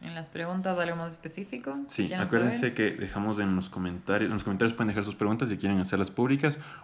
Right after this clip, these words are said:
Speaker 2: o en la descripción tenemos también un link donde pueden hacer su pregunta de manera anónima.
Speaker 1: En la descripción de Yu-, de YouTube.
Speaker 2: Sí, en la descripción aquí del canal, en YouTube.
Speaker 1: Ajá.
Speaker 2: Eh, creo que eso sería todo. Rezamos por ustedes.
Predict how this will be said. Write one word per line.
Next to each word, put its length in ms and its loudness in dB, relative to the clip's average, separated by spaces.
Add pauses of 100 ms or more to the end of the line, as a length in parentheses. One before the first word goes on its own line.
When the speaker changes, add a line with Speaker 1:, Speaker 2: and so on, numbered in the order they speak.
Speaker 2:
o 320 8
en 80 4
la 60 6
descripción 640 -2
tenemos 480 0
también 480 0 (420)
un 240 2
link 240 6 (140)
donde 240 2
pueden 340 2
hacer 240 -2
su 140 -4
pregunta 380 -2
de 40 -4
manera 460 -6
anónima. 500 -6 (480)
Speaker 1:
En 100 -2
la 120 2
descripción 400 -4
de 100 -4
Yu-, 240 -6
de 160 -4
YouTube. 280 -6 (200)
Speaker 2:
Sí, 120 2
en 40 4
la 60 4
descripción 360 -4
aquí 160 -8
del 120 -4
canal, 340 -10
en 80 -6
YouTube. 240 -8 (460)
Speaker 1:
Ajá. 180 -12 (220)
Speaker 2:
Eh, 340 -4
creo 140 -2
que 80 -2
eso 80 -10
sería 200 -4
todo. 300 -2 (1400)
Rezamos 400 0
por 140 -4
ustedes. 580 -4